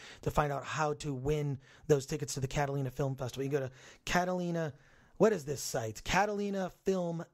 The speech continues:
dot org. Catalina film dot org for that. Uh, you can get information on the Holy Fuck Comedy Show, holy fuck comedy dot com,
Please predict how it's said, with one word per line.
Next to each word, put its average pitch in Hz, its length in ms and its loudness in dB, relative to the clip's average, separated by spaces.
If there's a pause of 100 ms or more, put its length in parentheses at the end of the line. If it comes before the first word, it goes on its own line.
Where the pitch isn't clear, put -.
dot 151 300 0
org. 120 420 -4
Catalina 151 400 0
film 143 240 -2
dot 135 180 -2
org 135 220 -2
for 143 100 -6
that. 123 220 -4 (340)
Uh, 131 120 0
you 139 80 -4
can 139 80 -6
get 151 100 0
information 151 500 -2
on 139 140 -2
the 139 160 -4
Holy 147 180 0
Fuck 139 340 -4 (280)
Comedy 143 300 2
Show, 139 200 -2
holy 180 280 0
fuck - 220 -4
comedy 151 320 -2
dot 139 240 -4
com, 135 320 -2